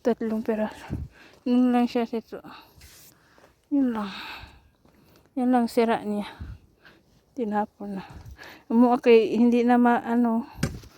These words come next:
ma-, ano, kung pag umupo, wala na, bumigay na. Hindi pa matapon-tapon. Ito na, ito lang yung sira.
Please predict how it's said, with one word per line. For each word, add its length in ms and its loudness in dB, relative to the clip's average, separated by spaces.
ma-, 400 -2
ano, 240 -2
kung 160 -14
pag 160 -2
umupo, 560 2
wala 320 2
na, 80 0
bumigay 560 2
na. 380 -8
Hindi 160 6
pa 160 4
matapon-tapon. 960 2
Ito 240 2
na, 320 6
ito 240 2
lang 160 6
yung 260 8
sira. 480 2